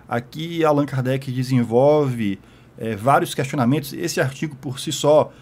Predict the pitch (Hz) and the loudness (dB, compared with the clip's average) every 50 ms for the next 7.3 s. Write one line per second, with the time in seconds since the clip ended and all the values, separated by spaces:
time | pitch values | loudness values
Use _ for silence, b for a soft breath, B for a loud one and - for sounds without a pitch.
0 | B B B B B 113 139 143 147 151 147 139 139 139 135 139 139 131 123 120 | B B B B B 0 4 4 4 4 4 0 0 2 2 4 4 4 4 6
1 | 117 123 139 147 147 135 135 123 117 - 123 117 113 104 101 - - 131 139 147 | 6 6 6 4 2 0 -2 -6 -4 -4 -2 -2 -2 -2 -2 -6 -4 -4 -2 -2
2 | 139 - - 113 104 113 107 113 127 131 131 120 123 117 107 101 - 117 113 117 | -4 -4 -6 -6 -4 -2 2 2 2 2 2 0 0 -2 -2 -2 -2 -2 -2 -2
3 | 117 - - 120 107 104 113 123 139 139 123 101 - - - - B B B B | -4 -6 -4 -4 -2 2 6 6 8 6 6 4 -4 -10 -14 -16 B B B B
4 | B B B B 135 123 131 - 127 120 113 104 120 - - - 127 120 120 110 | B B B B -8 -6 -2 0 0 0 0 -2 -8 -10 -4 -2 0 2 2 2
5 | 104 104 - - b b b b b b b b b - 107 110 113 113 - 117 | 0 -4 -10 -16 b b b b b b b b b -6 -4 -2 -2 -2 -4 -6
6 | - 120 110 - - - 117 117 - - - - 120 107 101 90 98 123 147 160 | -6 -6 -8 -6 -4 -4 -4 -2 -4 -6 -8 -6 -4 -4 -4 -2 0 0 2 2
7 | 165 143 135 - 98 87 | 0 -2 -2 -8 -10 -12